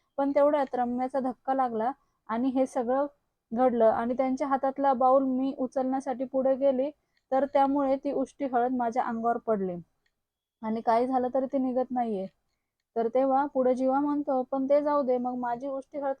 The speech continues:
कधी लागणार तुला?" आणि हे ऐकून मात्र आता पुन्हा काव्य त्याच्याकडे लाजून बघते आणि पुढे म्हणू लागते की, "हो का? मग मला सांग, ही निघाली ना, तेव्हा आपण तुझ्या हळदीचा विचार करू. पण मी खूप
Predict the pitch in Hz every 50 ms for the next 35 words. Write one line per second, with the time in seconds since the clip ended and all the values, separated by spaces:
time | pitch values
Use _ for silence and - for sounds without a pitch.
0 | _ 285 262 269 277 262 240 226 220 214 208 202 202 - 214 202 196 185 - -
1 | 208 196 196 208 190 214 208 202 196 196 - - 214 208 208 214 220 226 - -
2 | 254 254 269 269 - 240 247 262 - _ _ _ _ _ _ 269 294 294 277 269
3 | 269 311 - _ 254 233 226 220 226 233 233 240 240 240 262 262 - 285 277 269
4 | 254 240 220 208 208 220 240 254 254 262 285 - _ _ - 233 247 285 - _
5 | _ _ _ _ _ - 220 240 254 233 247 277 330 - _ _ - 226 226 233
6 | 233 233 233 226 233 240 247 262 254 _ - 240 247 247 - - 277 302 302 -
7 | _ _ _ _ _ 262 254 240 220 - 226 269 339 330 - _ _ _ _ _
8 | _ _ _ _ _ _ _ 233 254 277 277 269 262 262 254 277 277 - 254 240
9 | 254 294 302 - _ _ _ _ _ _ 262 262 269 269 269 262 254 254 247 262
10 | 285 294 254 233 233 262 277 - _ _ _ _ _ - 240 240 247 254 254 -
11 | 247 240 - 254 269 277 - 254 240 262 254 247 233 226 220 240 226 - 247 240
12 | 233 220 - 233 220 220 214 - 214 196 185 202 - _ _ _ _ _ - 254
13 | 262 269 277 285 - - 330 320 294